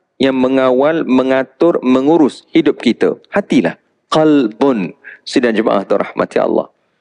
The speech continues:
Ya, lebih tepatnya lagi, qalbun ini tadi bukanlah hati, liver, eh, tetapi heart. Sidang jemaah dirahmati Allah. Ya, qalbun. Sebagaimana yang disabdakan oleh baginda Nabi sallallahu alaihi wasallam, yang Rasul katakan,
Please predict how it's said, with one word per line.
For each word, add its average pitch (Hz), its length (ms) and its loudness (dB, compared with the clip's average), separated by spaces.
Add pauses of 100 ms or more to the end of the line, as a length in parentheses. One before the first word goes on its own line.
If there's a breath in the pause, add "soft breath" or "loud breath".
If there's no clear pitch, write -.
(380)
Ya, 123 240 0
lebih 139 320 0
tepatnya 120 480 -2
lagi, 113 320 0
qalbun 113 560 -2
ini 117 240 0
tadi 120 480 0 (760)
bukanlah 127 400 -2
hati, 123 400 0
liver, 151 640 0 (580 loud breath)
eh, 156 380 0
tetapi 123 500 -2
heart. - 560 -4 (560)
Sidang 123 300 0
jemaah 107 260 0
dirahmati 95 480 -2
Allah. 92 320 -2 (400)
Ya, 147 160 -2
qalbun. 101 640 -2 (480 loud breath)
Sebagaimana 131 560 0
yang 151 160 2
disabdakan 135 480 0
oleh 120 160 2
baginda 131 320 0
Nabi 120 320 0
sallallahu 113 560 0
alaihi 117 320 0
wasallam, 135 320 -2
yang 127 80 2
Rasul 117 240 0
katakan, 117 480 -2